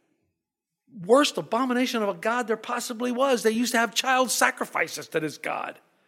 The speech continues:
All these gods were horrible gods. And, the, and, and, he, and he makes them because his wife wanted them. And he, it says he, and he says he went to the high places.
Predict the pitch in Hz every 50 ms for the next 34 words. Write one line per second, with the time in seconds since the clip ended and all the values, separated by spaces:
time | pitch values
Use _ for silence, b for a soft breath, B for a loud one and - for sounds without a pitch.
0 | _ _ _ _ _ _ _ _ _ _ _ _ _ _ _ _ _ _ - -
1 | 262 294 302 285 262 226 180 175 - 226 208 196 202 196 214 240 277 262 247 247
2 | 262 311 349 370 381 370 294 202 185 165 143 - 165 143 - - - - - -
3 | - - _ _ _ _ _ _ _ _ _ _ _ _ _ _ _ _ _ _
4 | _ _ _ _ - 214 214 226 214 - 226 233 220 226 226 233 233 247 262 262
5 | 269 247 269 269 269 294 320 311 - - - 202 214 - - 277 254 - 254 233
6 | 190 190 233 262 277 294 269 - 226 262 285 320 330 320 - 160 127 120 120 -
7 | - b b b b b b b b b - 254 262 240 247 247 240 - - 285
8 | 269 - 240 262 - 247 240 247 254 247 - 277 254 208 262 262 247 277 285 277
9 | 277 254 262 247 233 262 269 277 294 285 285 233 220 202 190 170 - 156 135 -